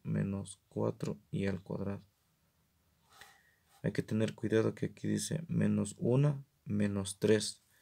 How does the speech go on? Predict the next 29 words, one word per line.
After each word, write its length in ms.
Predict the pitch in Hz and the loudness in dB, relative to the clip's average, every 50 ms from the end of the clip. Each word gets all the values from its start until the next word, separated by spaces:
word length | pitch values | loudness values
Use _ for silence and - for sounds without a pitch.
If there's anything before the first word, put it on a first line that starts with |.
| - - - - - - - _ _ _ _ _ _ _ | -20 -20 -20 -20 -20 -20 -20 _ _ _ _ _ _ _
Y 180 | - 113 107 - | -2 0 0 0
menos 640 | - 113 110 107 107 107 107 107 107 104 107 - - _ _ | 0 0 2 2 4 4 2 2 2 0 0 -2 -8 _ _
uno, 420 | 110 107 113 117 120 120 - - - _ _ _ _ | 0 0 2 2 0 0 -2 -4 -8 _ _ _ _
menos 480 | - 107 104 104 101 101 101 98 101 - | -4 0 0 0 0 0 -2 -6 -6 -6
tres 380 | - 107 107 113 120 - - - _ _ _ _ | -4 0 0 0 0 -2 -6 -12 _ _ _ _
es 320 | - 110 107 104 104 - - _ | -4 -2 -2 -2 -4 -8 -10 _
menos 480 | - - - - 156 117 98 - - - | -8 -6 -6 -6 -6 -8 -10 -12 -14 -18
cuatro. 480 | - - - - - _ - - - - _ _ _ _ _ _ _ _ _ _ _ _ _ _ _ _ _ _ _ _ _ _ - - _ _ _ - - _ _ _ - - - _ - - - - - - - - - - - - _ _ _ _ - - - - | -18 -18 -18 -18 -18 _ -20 -20 -20 -20 _ _ _ _ _ _ _ _ _ _ _ _ _ _ _ _ _ _ _ _ _ _ -20 -20 _ _ _ -20 -20 _ _ _ -20 -20 -20 _ -20 -20 -20 -20 -20 -20 -20 -20 -20 -20 -20 -20 _ _ _ _ -20 -20 -14 -4
Bueno, 280 | - 120 127 123 113 95 | 4 6 6 8 8 8
nos 180 | 107 110 107 113 | 8 8 6 6
ha 100 | 113 - | 4 4
quedado 340 | - 127 123 127 131 127 | 6 8 8 10 10 10
aquí 400 | 120 113 - - 127 131 131 - - _ _ _ _ _ _ _ _ _ _ _ _ _ _ _ _ _ _ _ _ _ _ _ _ _ _ - | 8 6 2 0 0 0 0 -2 -6 _ _ _ _ _ _ _ _ _ _ _ _ _ _ _ _ _ _ _ _ _ _ _ _ _ _ -6
el 80 | 110 104 | -4 -4
signo 360 | - - 117 117 127 131 131 | -2 0 0 2 4 4 6
menos 600 | 131 131 131 135 143 147 151 156 147 131 - - | 6 8 8 8 10 10 10 10 10 8 4 0
y 40 | 110 | -4
aquí 200 | - - - - | -4 -4 -6 0
tenemos 420 | - 107 107 107 107 104 104 104 | 2 4 4 6 6 4 4 4
nueve 220 | 104 110 113 117 | 4 4 4 4
x 200 | 117 - - 104 | 4 2 0 0
al 120 | 107 104 104 | 0 0 0
cuadrado 440 | - 110 107 104 110 117 123 120 117 | 0 2 2 4 6 6 6 6 4
y 40 | 107 | 2
cuatro 380 | - - 117 113 - - 110 107 104 104 - - _ | 4 4 4 4 4 2 2 2 0 -2 -6 -6 _
x 300 | 113 104 107 - 110 107 | -4 -4 -2 -2 -2 -2
al 100 | 101 98 | -2 -2
cuadrado. 540 | - 110 104 104 107 110 117 120 127 120 - - | 0 -2 0 4 4 4 6 6 4 2 2 0
Entonces, 760 | 117 104 104 - 104 101 98 - - 107 101 104 - - | -2 -4 -2 -2 -4 -4 -2 -2 -2 -2 -2 -4 -6 -10